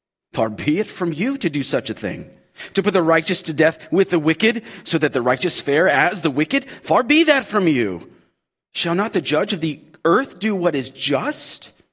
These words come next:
And the Lord said, 'If I find at Sodom fifty righteous in the city, I will spare the whole place for their sake.' Abraham answered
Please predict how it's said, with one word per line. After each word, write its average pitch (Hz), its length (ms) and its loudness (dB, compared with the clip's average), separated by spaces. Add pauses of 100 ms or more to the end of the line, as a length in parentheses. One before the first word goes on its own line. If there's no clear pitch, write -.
(1400)
And 113 120 -8
the 98 60 -6
Lord 110 220 -4
said, 95 520 -10
'If 127 200 -4
I 208 140 0
find 147 640 -4
at 127 180 -6
Sodom 95 460 -6
fifty - 320 -10
righteous 143 400 -6
in 135 80 -6
the - 80 -6
city, 90 340 -14 (640)
I - 80 -8
will 202 120 -6
spare 156 300 -4
the 110 100 -2
whole - 240 -4
place - 640 -4
for - 160 -6
their 98 160 -2
sake.' - 380 -10 (1200)
Abraham 107 340 -2
answered 98 520 -4